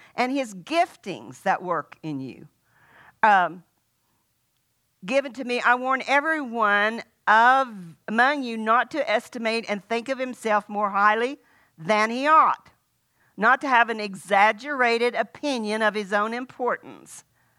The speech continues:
but to rate his ability with sober judgment,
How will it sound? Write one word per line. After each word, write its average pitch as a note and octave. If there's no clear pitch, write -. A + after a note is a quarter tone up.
but G3
to A#3
rate A#3
his A#3
ability G3+
with G3+
sober C4+
judgment, F#3+